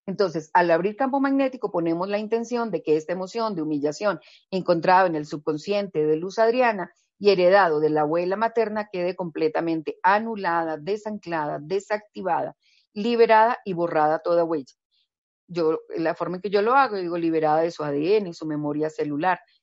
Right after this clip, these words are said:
de todas sus partículas atómicas y subatómicas, de sus mitocondrias,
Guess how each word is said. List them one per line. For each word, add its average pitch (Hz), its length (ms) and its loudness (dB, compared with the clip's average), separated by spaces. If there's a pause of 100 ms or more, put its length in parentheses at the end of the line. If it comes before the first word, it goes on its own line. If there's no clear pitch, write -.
(160)
de 202 120 0
todas 226 320 0
sus 240 160 -12
partículas 196 720 -6
atómicas 180 560 -6
y 180 40 -12
subatómicas, 156 760 -6
de 151 100 -6
sus 165 160 -14
mitocondrias, 151 800 -8